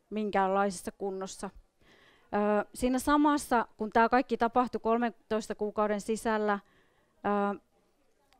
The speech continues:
me huomattiin, että meidän juuri ostettu omakotitalo oli umpihomeessa. Eli mä ajattelen, että tietenkin tämmönen keskoskaksosten syntymä olisi jo yksi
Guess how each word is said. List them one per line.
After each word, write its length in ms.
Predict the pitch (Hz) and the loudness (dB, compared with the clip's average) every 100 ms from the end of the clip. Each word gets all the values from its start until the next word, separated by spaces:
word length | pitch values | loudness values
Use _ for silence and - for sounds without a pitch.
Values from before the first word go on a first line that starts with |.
| _ | _
me 140 | 220 226 | -2 0
huomattiin, 400 | 240 240 226 208 | 2 0 0 -2
että 180 | - 214 | -2 -2
meidän 380 | 208 208 202 | 0 0 -2
juuri 400 | 214 233 226 226 - | -2 -2 0 -2 -2
ostettu 460 | 208 - 202 202 | -4 -4 -6 -2
omakotitalo 880 | 247 262 247 233 214 - 202 202 202 - - | 0 0 -2 -2 -2 0 0 2 0 -4 -6
oli 180 | 196 202 | -2 -2
umpihomeessa. 800 | 208 208 196 190 202 214 - 262 - - _ _ _ _ _ _ _ _ _ _ _ _ _ _ _ - _ _ _ _ _ _ _ _ _ _ - | -2 -4 -2 -2 -4 -6 -6 -10 -12 -20 _ _ _ _ _ _ _ _ _ _ _ _ _ _ _ -20 _ _ _ _ _ _ _ _ _ _ 0
Eli 460 | 226 220 220 - _ _ _ _ _ 247 | 2 4 4 2 _ _ _ _ _ 4
mä 120 | 262 | 6
ajattelen, 480 | 311 - 269 269 262 | 6 4 4 6 4
että 220 | - 254 | 2 2
tietenkin 220 | 269 254 | 2 2
tämmönen 300 | 262 254 233 | 2 0 2
keskoskaksosten 1080 | 262 277 - 254 - 262 - 247 - 240 226 | 2 2 0 -2 2 2 2 -6 -4 -4 -4
syntymä 540 | 226 233 226 220 214 | -4 -4 -4 -2 0
olisi 340 | 208 214 - 214 | 2 0 0 0
jo 100 | 220 | 2
yksi 400 | 233 - - | 0 -6 -16